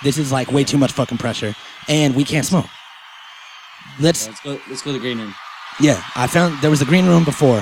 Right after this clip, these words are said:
Speaker 1: on the way out here, and I think that we should go in there and just kinda take everything and, uh, you know. Yeah, okay, everybody. Uh, we'll be right back. We got some technical difficulties. Just one second.
Speaker 2: We'll be back. Stay awake.
Speaker 1: All right. Whew.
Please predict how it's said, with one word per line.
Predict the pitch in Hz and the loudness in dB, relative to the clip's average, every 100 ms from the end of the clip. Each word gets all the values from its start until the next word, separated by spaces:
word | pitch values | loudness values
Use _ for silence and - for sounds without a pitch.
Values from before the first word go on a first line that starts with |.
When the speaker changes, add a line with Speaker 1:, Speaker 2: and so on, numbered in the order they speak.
| 113 | 0
Speaker 1:
on | 127 | 0
the | |
way | 131 139 | 4 4
out | 131 113 | 2 0
here, | 113 117 113 | -2 -2 -2
and | 113 107 113 | -2 -4 -4
I | 113 | -4
think | 147 131 | 0 2
that | |
we | 131 | 2
should | 117 | 2
go | 120 131 | 4 4
in | 135 | 4
there | 123 120 | 2 0
and | |
just | 107 - | -2 -4
kinda | 135 117 | -4 -2
take | - 123 | -2 0
everything | 123 117 - 110 104 | 0 0 -2 -2 -4
and, | 101 95 - - - - - - - | -6 -8 -12 -18 -18 -18 -18 -18 -6
uh, | 120 113 98 98 | -2 -2 -2 -4
you | 117 | -4
know. | 104 85 - - - - | -4 -6 -12 -18 -8 -2
Yeah, | 120 107 | 0 2
okay, | 175 269 247 | 2 4 4
everybody. | 233 220 208 196 | 6 6 4 2
Uh, | 156 147 127 - - 156 | 2 2 2 -2 -2 4
we'll | 240 | 6
be | 233 | 8
right | 220 233 | 6 6
back. | 226 175 | 4 4
We | 175 | 2
got | 185 | 2
some | 156 | 0
technical | 156 208 202 185 | 0 2 4 4
difficulties. | 196 180 196 180 190 156 - | 4 4 4 6 4 2 -2
Just | 117 | -2
one | 156 170 | 0 0
second. | 143 123 98 - - - - - | 0 -2 -4 -14 -16 -16 -18 -10
Speaker 2:
We'll | 147 | -8
be | 151 | -2
back. | 170 147 - _ _ _ _ | -2 -2 -8 _ _ _ _
Stay | - - 151 160 | -12 -2 0 0
awake. | 165 156 - _ - _ _ _ _ _ - | 0 -4 -6 _ -20 _ _ _ _ _ -6
Speaker 1:
All | 131 | -4
right. | 101 98 _ _ _ _ _ _ _ - - | -4 -8 _ _ _ _ _ _ _ -8 -2
Whew. | 180 143 | -2 -2